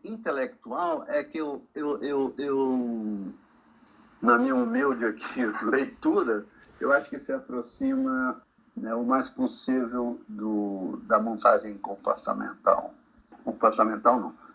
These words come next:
montagem por correspondência. A montagem métrica, segundo Eisenstein, é um estilo de montagem simples, em que as cenas longas são encurtadas por um,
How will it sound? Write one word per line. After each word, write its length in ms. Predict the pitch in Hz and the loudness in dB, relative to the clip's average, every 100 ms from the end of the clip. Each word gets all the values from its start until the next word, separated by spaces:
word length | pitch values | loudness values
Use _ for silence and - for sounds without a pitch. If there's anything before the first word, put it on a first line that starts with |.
| _ | _
montagem 420 | 104 98 117 113 - - | -10 0 4 4 0 -10
por 120 | 101 | -8
correspondência. 880 | 98 107 - 107 95 - 85 - - _ _ - - - - | -4 -6 -4 -6 -6 -6 -10 -12 -18 _ _ -20 -18 -14 2
A 80 | 208 | 4
montagem 500 | 254 247 - - 170 | 6 4 0 0 -2
métrica, 600 | 139 185 - - - 113 | 2 4 4 0 -6 -6
segundo 520 | - 120 113 113 113 | -4 -6 -4 -2 0
Eisenstein, 500 | 120 131 139 175 202 | 0 0 -2 2 2
é 40 | |
um 100 | 233 | 2
estilo 400 | 214 - - 196 | -4 -8 -2 -2
de 80 | 185 | -2
montagem 360 | 185 175 185 190 | -4 2 2 2
simples, 580 | - - 180 170 - - _ _ _ _ - | -4 -8 -6 -6 -8 -18 _ _ _ _ -8
em 100 | 135 | -6
que 180 | - 151 | 0 2
as 160 | 139 | 2
cenas 920 | 131 - - 170 202 190 190 202 214 - - - - | 0 -8 -2 0 0 -2 -2 -2 -4 -18 -20 -12 -2
longas 520 | 131 165 190 196 185 | 2 2 0 -2 -2
são 180 | 156 147 | 0 0
encurtadas 920 | - 208 - - 156 165 175 190 - | -2 -8 -14 2 4 6 4 -2 -4
por 220 | - 160 | -2 0
um, 540 | 156 160 160 156 151 | 0 0 2 0 -2